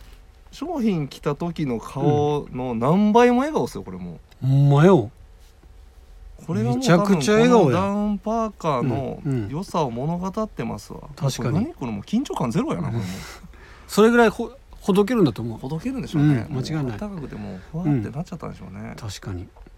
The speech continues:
Speaker 1: なんか出ちゃってんな、これ。
Speaker 2: 確かに。<laughs> はい。ってことで、
Speaker 1: はい。
Speaker 2: 僕たちが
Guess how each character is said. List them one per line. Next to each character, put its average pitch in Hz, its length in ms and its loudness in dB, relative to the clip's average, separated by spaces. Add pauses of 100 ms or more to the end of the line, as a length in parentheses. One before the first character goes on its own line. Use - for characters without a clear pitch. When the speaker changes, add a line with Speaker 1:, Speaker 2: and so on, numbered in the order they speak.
(120)
Speaker 1:
な 151 80 -10
ん 208 40 -10
か - 80 -16
出 165 120 -10
ち - 80 -18
ゃ - 20 -20
っ - 60 -20
て - 120 -20
ん 95 40 -16
な、 95 60 -16
こ - 100 -18
れ。 - 60 -16
Speaker 2:
確 - 200 -16
か - 80 -18
に。 - 60 -20 (3000)
<laughs> - 80 -20
は 117 100 -4
い。 107 80 -8
っ - 40 -16 (280)
て 147 80 -4
こ 151 120 0
と 180 120 4
で、 180 120 8
Speaker 1:
は 185 60 6
い。 - 100 -4 (180)
Speaker 2:
僕 170 260 0
た 170 120 6
ち 151 160 0
が 151 260 0